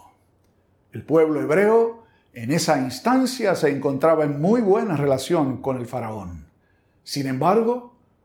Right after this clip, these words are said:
una vez esa generación pasó y ese faraón murió, el que le sucedió se dio cuenta de que en las familias hebreas crecían y crecían en términos de cantidad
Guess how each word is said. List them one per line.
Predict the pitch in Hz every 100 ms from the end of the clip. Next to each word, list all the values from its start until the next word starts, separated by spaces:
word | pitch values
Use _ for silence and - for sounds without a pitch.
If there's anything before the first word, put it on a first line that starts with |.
| _
una | 135 127 131
vez | 160 175 -
esa | 165 185 208
generación | 180 165 135 - 160 190 185
pasó | - 117 139 92 92 - _ _ _ _ _
y | 139 139
ese | 190 208 214
faraón | - 156 135 135 165 202 - -
murió, | 139 127 156 117 165 - - _ _ _ _ _ _
el | 135 131
que | 165
le | 160
sucedió | 196 196 196 220 233
se | 233 165
dio | 185 190
cuenta | 156 110 101 - _ _ _ _ _
de | 131 127 127
que | 139 139 165
en | 139
las | 135 -
familias | 143 139 214 202 156 139 139
hebreas | 131 190 190 165 190 - - _ _ _ _ _ _ _ -
crecían | 139 113 - 208 190 147 143 139
y | 127
crecían | - 120 - 220 185 113 98 87 _ _ _ _ _ _ 113
en | 104
términos | 147 156 156 135 127 127
de | 117
cantidad | 131 117 123 120 127